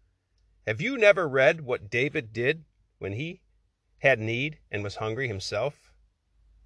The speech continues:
and they that were with him? How he went into the house of God, and did eat the loaves of proposition, which was not lawful to eat but for the high priests,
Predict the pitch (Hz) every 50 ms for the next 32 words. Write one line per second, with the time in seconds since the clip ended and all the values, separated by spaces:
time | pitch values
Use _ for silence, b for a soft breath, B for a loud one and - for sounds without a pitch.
0 | _ 98 95 90 101 104 113 127 139 143 101 113 131 - - 170 165 - _ _
1 | _ _ _ _ _ _ _ _ _ _ _ _ _ _ _ _ _ _ _ _
2 | _ _ _ - - 131 139 151 156 151 156 147 147 151 151 156 139 131 123 127
3 | 131 139 - - 107 101 104 107 110 113 131 - 269 - - _ _ _ _ _
4 | _ _ _ _ _ _ _ _ _ _ _ - 101 98 101 127 139 135 - -
5 | 135 156 156 - - 101 98 110 110 123 135 123 - 110 87 - - 127 127 -
6 | 104 101 107 110 113 - - 160 160 143 - _ _ _ _ _ _ _ _ -
7 | 104 - - 104 101 - 139 117 110 117 123 127 131 - 143 - - - - 120
8 | 156 147 - - 110 - - 117 107 101 117 123 127 - - 127 139 170 180 -
9 | - - - -